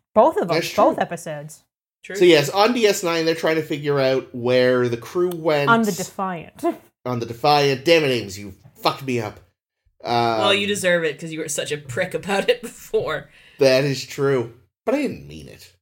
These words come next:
Speaker 3: I know.
Speaker 2: Um,
Speaker 1: I did.
Speaker 2: <laughs> What was
Speaker 3: Oh,
Speaker 2: I
Speaker 3: dear.
Speaker 2: saying? Oh, yeah.
Speaker 1: On the Defiant.
Speaker 2: So O-, O'Brien, like, kinda works everything out. He's like, "Oh, chronotons and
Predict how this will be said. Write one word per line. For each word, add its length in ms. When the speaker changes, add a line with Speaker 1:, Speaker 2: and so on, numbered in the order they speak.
Speaker 3:
I 220
know. 240
Speaker 2:
Um, 60
Speaker 1:
I 440
did. 300
Speaker 2:
<laughs> 380
What 140
was 100
Speaker 3:
Oh, 40
Speaker 2:
I 40
Speaker 3:
dear. 60
Speaker 2:
saying? 220
Oh, 80
yeah. 240
Speaker 1:
On 120
the 60
Defiant. 260
Speaker 2:
So 200
O-, 260
O'Brien, 600
like, 220
kinda 280
works 300
everything 340
out. 120
He's 80
like, 100
"Oh, 340
chronotons 840
and 220